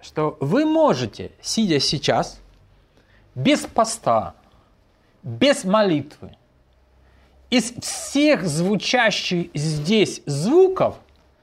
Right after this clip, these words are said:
выбрать один и слышать только его. Вы можете прийти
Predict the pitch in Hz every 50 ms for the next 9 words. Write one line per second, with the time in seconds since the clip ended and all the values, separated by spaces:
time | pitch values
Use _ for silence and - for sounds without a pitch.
0 | _ _ _ _ _ - 135 180 185 147 151 147 131 - - 127 113 104 107 113
1 | 151 214 220 - - _ _ _ _ _ _ _ _ _ - - _ - 139 -
2 | - 147 131 - 131 117 107 - - 185 196 190 - 196 190 185 185 - - 147
3 | 131 117 95 95 - - _ _ _ _ _ _ _ _ _ _ _ _ - -
4 | _ _ _ _ _ _ _ _ _ _ _ _ _ _ _ _ _ _ _ _
5 | _ - - - - 190 254 311 330 330 285 - - 294 302 302 294 285 262 -
6 | - 208 190 190 196 190